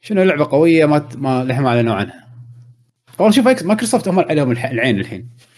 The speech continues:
جهازهم مسوي زين، عندهم مليون استديو.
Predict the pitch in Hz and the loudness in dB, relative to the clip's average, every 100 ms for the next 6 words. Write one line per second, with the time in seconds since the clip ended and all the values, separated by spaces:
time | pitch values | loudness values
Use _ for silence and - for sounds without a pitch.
0 | _ - 151 160 165 135 120 120 123 - | _ -2 0 2 2 2 2 0 -4 -16
1 | - _ _ 117 113 135 131 143 135 - | -20 _ _ -4 -2 0 2 2 0 -4
2 | 110 113 | -4 -4